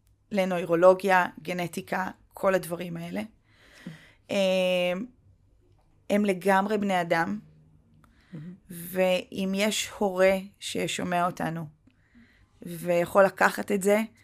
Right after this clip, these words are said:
Speaker 1: תזכרו שהם בני אדם, דברו איתם בגובה העיניים.
Speaker 2: כן.
Speaker 1: אין דבר, אני, אני לא חושבת שמעולם קראתי לרופא דוקטור או פרופסור.
Speaker 2: Hmm.
Speaker 1: אין חיה כזאת. אין חיה כזאת.
Speaker 2: כן. הוא האדם ולא התארים שלו בעצם.
Speaker 1: בדיוק.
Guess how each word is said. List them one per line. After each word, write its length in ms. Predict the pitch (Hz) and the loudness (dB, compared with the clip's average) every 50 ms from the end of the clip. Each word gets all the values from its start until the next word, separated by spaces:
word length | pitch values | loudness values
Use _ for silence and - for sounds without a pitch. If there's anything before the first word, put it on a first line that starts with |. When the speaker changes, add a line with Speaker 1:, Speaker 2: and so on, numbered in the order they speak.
| _ _ _ _ _ _ - | _ _ _ _ _ _ -10
Speaker 1:
תזכרו 460 | - 196 - - - 180 185 190 185 | -8 -8 -6 -4 -4 -2 0 0 0
שהם 220 | - 196 202 185 | 0 -2 -4 -4
בני 220 | 180 185 185 180 170 | -4 -4 -2 -4 -2
אדם, 380 | 170 180 175 175 180 190 190 - - _ _ _ _ - | 0 2 2 4 2 0 -2 -8 -12 _ _ _ _ -6
דברו 340 | 190 180 175 175 175 185 180 | -4 -4 -4 -2 -2 -2 -2
איתם 220 | 185 - 185 170 | -2 -2 -2 -2
בגובה 440 | 165 165 170 185 180 180 175 185 180 | -2 0 2 2 2 2 0 -2 -2
העיניים. 540 | 175 160 165 170 170 160 156 165 165 160 - - _ _ _ _ _ _ _ _ _ - | -2 -2 -2 -2 -2 -2 -2 -4 -6 -10 -12 -16 _ _ _ _ _ _ _ _ _ -20
Speaker 2:
כן. 180 | - - 127 117 113 _ _ _ _ _ _ _ - | -20 -18 -18 -18 -18 _ _ _ _ _ _ _ 0
Speaker 1:
אין 220 | 220 220 226 226 226 | 0 2 2 2 2
דבר, 260 | 226 196 196 190 190 - - | 2 2 2 2 2 2 0
אני, 340 | 190 190 208 208 208 208 202 | 0 0 0 -2 -2 -4 -4
אני 260 | 196 190 196 196 185 190 | -4 -2 -2 -4 -2 -2
לא 100 | 202 196 | -2 -2
חושבת 380 | 208 202 - 185 185 202 - | -2 -4 -6 -6 -6 -6 -8
שמעולם 460 | - 190 180 165 165 165 170 175 175 190 | -8 -8 -6 -4 -4 -2 -2 -2 -2 -4
קראתי 400 | - 185 170 165 165 170 - 180 | -6 -6 -6 -6 -6 -4 -6 -6
לרופא 360 | 180 165 165 160 - - 170 | -6 -6 -8 -8 -6 -4 -4
דוקטור 460 | 170 165 170 170 170 - - 190 170 165 | -2 0 -2 -2 -2 -4 -6 -4 -4 -4
או 100 | 156 - | -6 -6
פרופסור. 580 | 160 160 156 - - 165 147 - - - - 156 156 - _ - - | -8 -8 -8 -8 -8 -10 -10 -8 -10 -10 -12 -14 -16 -20 _ -8 -6
Speaker 2:
Hmm. 40 | 180 151 131 - | -4 -4 -2 -2
Speaker 1:
אין 160 | 214 226 220 | -2 -2 0
חיה 320 | - - 226 202 185 180 | 0 0 0 0 0 -2
כזאת. 460 | 165 - 180 165 - 147 147 - - - _ _ _ _ _ _ _ _ _ _ | -4 -8 -10 -10 -10 -12 -16 -16 -20 -20 _ _ _ _ _ _ _ _ _ _
אין 160 | - 240 254 247 | 2 2 2 2
חיה 240 | 269 240 214 202 | 2 0 0 0
כזאת. 440 | - - 165 156 156 - 147 - _ _ _ _ _ | 0 -2 -6 -10 -10 -12 -14 -18 _ _ _ _ _
Speaker 2:
כן. 220 | - - 143 127 120 113 - _ _ _ _ _ _ _ _ _ | -12 -10 -10 -10 -12 -14 -20 _ _ _ _ _ _ _ _ _
הוא 140 | - 175 175 | 0 2 2
האדם 340 | 160 160 160 165 196 208 202 | 2 2 4 4 4 4 4
ולא 180 | 185 170 160 156 | 4 4 4 2
התארים 420 | 151 - 151 139 135 143 139 127 | 2 2 0 0 0 -2 -2 -4
שלו 220 | - 139 135 135 127 | -4 -6 -10 -8 -8
בעצם. 180 | 135 202 226 226 | -4 0 0 0
Speaker 1:
בדיוק. 480 | 202 202 190 170 165 - - - - | 2 0 0 -2 -2 -6 -10 -16 -18